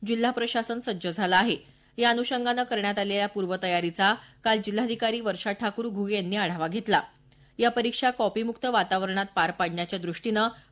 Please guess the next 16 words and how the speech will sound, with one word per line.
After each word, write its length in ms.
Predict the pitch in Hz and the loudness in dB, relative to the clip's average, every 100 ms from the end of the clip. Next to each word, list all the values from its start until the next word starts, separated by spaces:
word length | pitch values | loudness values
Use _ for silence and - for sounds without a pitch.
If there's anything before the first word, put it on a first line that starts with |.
| - | -2
प्रभावी 380 | 214 226 240 | 0 0 -2
उपाययोजना 460 | 254 214 185 185 196 | -2 2 2 2 -2
करण्याच्या 460 | 202 175 175 170 190 | -2 -4 -4 -4 -4
सूचना 420 | 202 196 220 196 | -4 -4 -2 -2
त्यांनी 280 | 214 175 147 | -2 -4 -4
दिल्या. 320 | 165 175 147 - _ _ _ _ _ _ _ _ _ _ _ _ _ _ _ _ - 208 | 0 2 2 -2 _ _ _ _ _ _ _ _ _ _ _ _ _ _ _ _ -8 4
जालना 320 | 233 220 247 | 6 6 4
इथल्या 280 | 254 269 254 | 2 0 2
महाराष्ट्र 500 | 214 220 214 233 254 | 2 2 0 0 -4
जीवन 300 | 240 233 247 | -2 -4 -2
प्राधिकरण 520 | 226 185 214 220 220 | 0 0 0 -2 -2
विभागातला 560 | 208 196 196 202 208 | -2 0 0 0 0
लिपिक 420 | 196 180 180 226 - | -2 -2 -4 -6 -4
अमोल 320 | 185 202 202 | -2 -2 0
यन्नावार 400 | 180 170 175 170 | -2 0 2 2
याला 300 | 170 175 | 2 4